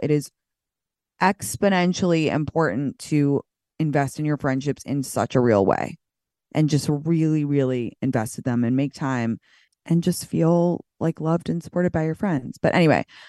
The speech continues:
I'm taking a dating break from now until the end of the year. I can't wait. I woke up this morning and I just decided that it needed to happen. And I honestly feel better already. I swear to you, you guys, I, I feel better already. So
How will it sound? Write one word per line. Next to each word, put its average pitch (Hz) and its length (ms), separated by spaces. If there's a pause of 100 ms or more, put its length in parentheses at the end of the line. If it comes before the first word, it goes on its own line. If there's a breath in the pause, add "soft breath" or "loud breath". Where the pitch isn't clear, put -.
(160 loud breath)
I'm 170 180
taking 247 280
a 330 40
dating 240 260
break 220 420 (320)
from 202 180
now 165 180
until 190 160
the 208 80
end 208 140
of 214 60
the 220 80
year. 170 220
I 165 120
can't 196 240
wait. 143 280 (140)
I 180 100
woke 175 300
up 185 100
this 196 180
morning 147 280
and 143 80
I 135 80
just 139 220
decided 139 760 (220)
that 151 140
it 131 120
needed 117 280
to 139 60
happen. 131 640
And 147 100
I 139 120 (100)
honestly 147 440
feel 151 240
better 120 300
already. 113 480 (180)
I 175 100
swear 170 540
to 160 120
you, 143 100
you 135 160
guys, 98 320
I, 104 240
I 135 120
feel 131 180
better 85 240
already. - 400 (500 soft breath)
So 151 500